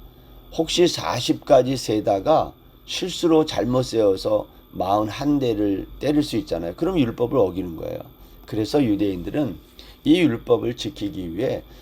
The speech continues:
삼십구 가지, 서른아홉 대까지만 태용을 쳤던 것입니다. 그래서 바울 사도도 사십에 하나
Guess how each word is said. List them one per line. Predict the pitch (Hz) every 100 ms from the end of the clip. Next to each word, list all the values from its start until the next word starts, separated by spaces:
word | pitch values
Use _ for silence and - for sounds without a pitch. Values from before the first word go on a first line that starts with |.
| -
삼십구 | - - 175 175 - 160 - - - 123 123 -
가지, | - - - - - - - -
서른아홉 | - 120 117 127 160 185 - - - 101 143 160
대까지만 | 196 180 - 156 151 151 139 135
태용을 | - 131 107 110 120
쳤던 | - - 127 131
것입니다. | 113 - - - - - - - - - -
그래서 | 104 107 90 - - - - -
바울 | 107 107
사도도 | 104 101 95 90 120 165 -
사십에 | - 92 95 - 104 117 147 - - -
하나 | - 147 147 156